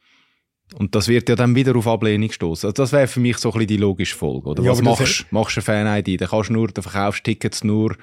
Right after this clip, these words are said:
Speaker 1: am F C Sankt Gallen-Fan. Ähm, äh, das wird dann wieder auf Widerstand stoßen. Also du bist, bist wirklich, ja.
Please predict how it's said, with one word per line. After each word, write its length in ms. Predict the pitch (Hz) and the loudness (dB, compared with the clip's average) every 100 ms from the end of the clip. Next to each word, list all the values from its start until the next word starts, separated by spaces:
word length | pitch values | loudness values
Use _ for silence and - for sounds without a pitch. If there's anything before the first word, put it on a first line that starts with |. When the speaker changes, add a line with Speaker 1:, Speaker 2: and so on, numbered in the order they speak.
| - - | -16 -4
Speaker 1:
am 100 | 95 | -2
F 140 | 92 | -2
C 100 | - | -4
Sankt 220 | 101 92 | -4 -2
Gallen-Fan. 560 | 87 76 78 73 - - - - - - - - - - | -2 -2 -4 -8 -10 -14 -16 -20 -20 -20 -20 -20 -20 -10
Ähm, 720 | 87 87 87 85 90 85 65 | -4 -2 0 -2 -2 -2 -4
äh, 200 | 76 80 | -6 -4
das 180 | 113 101 | -2 0
wird 180 | 117 120 | 0 2
dann 140 | 110 | 2
wieder 160 | 110 107 | 2 0
auf 100 | 104 | 0
Widerstand 460 | 110 - 107 98 | 0 0 -2 -2
stoßen. 320 | - 85 - | -4 -4 -2
Also 200 | 87 95 | -4 -4
du 100 | 98 | -4
bist, 240 | 104 104 - - - | -4 -2 -4 -8 -8
bist 200 | 104 107 | -6 -6
wirklich, 280 | - 104 - - - - - - - - - - _ _ - - - | -6 -6 -8 -12 -18 -20 -20 -20 -20 -20 -20 -20 _ _ -20 -18 -8
ja. 360 | 90 87 90 | -2 0 -2